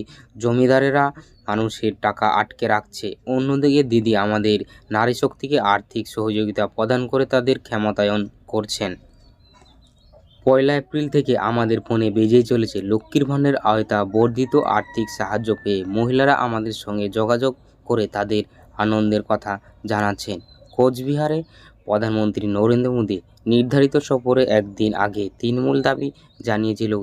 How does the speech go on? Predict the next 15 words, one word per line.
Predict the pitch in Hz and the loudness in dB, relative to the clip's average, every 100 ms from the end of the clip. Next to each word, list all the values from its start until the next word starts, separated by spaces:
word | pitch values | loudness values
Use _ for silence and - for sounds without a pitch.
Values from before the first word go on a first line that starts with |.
| 101 | -4
একুশের | 110 - 135 147 135 | -6 -6 -2 -2 0
বিধানসভা | 127 123 120 127 123 123 | 0 -2 -4 -2 0 2
নির্বাচনের | 107 107 110 - 107 107 | 0 0 -2 -2 -2 -2
হারের | 95 101 107 | 0 0 0
পর | 101 107 107 - - _ _ | -2 0 -2 -4 -20 _ _
বিজেপি | 117 120 139 - 147 147 _ _ - | -2 2 0 -2 -6 -8 _ _ -2
নেতৃত্বাধীন | 113 110 - 117 113 104 107 107 | -2 0 0 2 2 2 0 0
কেন্দ্রীয় | - 117 117 120 127 | 0 2 2 2 2
সরকার | - 120 - 101 90 - _ _ | 0 -2 -2 -10 -10 -18 _ _
আবাস | 113 117 135 131 | -4 0 -2 -2
যোজনার | 127 127 135 139 | -4 -4 -4 -2
আয়তার | 107 110 104 98 92 | -2 -2 -4 -8 -4
বাংলার | 113 127 131 127 | -2 -2 -2 -4
জন্য | 120 131 135 110 | -4 -4 -4 -2
বরাদ্দ | 107 104 104 | 0 0 -4